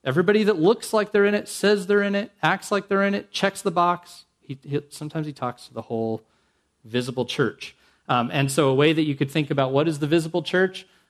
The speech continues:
I don't know, ask somebody you know who's not a Christian, who's a Christian, you know? And, and whatever they say, that's the visible church. The, the people that look like the church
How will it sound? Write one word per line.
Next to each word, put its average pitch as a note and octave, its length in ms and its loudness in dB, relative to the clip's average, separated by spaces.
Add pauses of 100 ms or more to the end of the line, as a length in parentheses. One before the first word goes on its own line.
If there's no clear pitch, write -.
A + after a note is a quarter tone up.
I B2+ 100 0
don't E3+ 120 0
know, D#3+ 280 0
ask - 360 0
somebody F#3 760 0
you D3 200 0
know E3 260 2
who's E3 180 2
not D#3 160 2
a E3+ 40 0
Christian, F3+ 580 -2 (680)
who's E3+ 240 2
a G3 40 4
Christian, F#3+ 460 -4 (960)
you A#2+ 100 -2
know? B2+ 220 0 (360)
And, C3 300 -6
and C3 140 0
whatever F3 280 4
they F#3 140 4
say, E3+ 300 2
that's D3+ 180 0
the - 80 -12
visible B2 300 -8
church. - 340 -20 (760)
The, B2 240 -2
the C3 80 -2
people A3 380 2
that E3 160 0
look F#3 260 2
like D#3+ 220 0
the D3 80 0
church - 480 -6